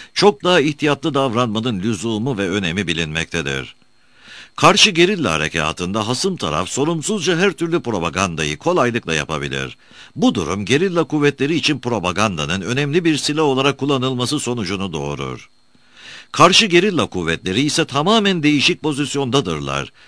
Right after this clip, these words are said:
Çok kez meşru bir hükümetin bölgede otoritesini sağlamakla görevlidirler. Dolayısıyla bazı sorumlulukları vardır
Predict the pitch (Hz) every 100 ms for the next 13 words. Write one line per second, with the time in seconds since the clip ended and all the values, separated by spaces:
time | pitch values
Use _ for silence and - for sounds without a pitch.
0 | _ - 202 - 82 80 - 95 - 175
1 | 135 85 80 85 82 98 127 113 104 117
2 | 143 127 143 143 143 139 143 131 123 113
3 | 143 139 139 120 120 107 151 90 73 69
4 | 67 62 _ - - - 147 196 180 214
5 | 185 104 117 147 98 98 95 90 87 87
6 | 85 90 95 95 92 120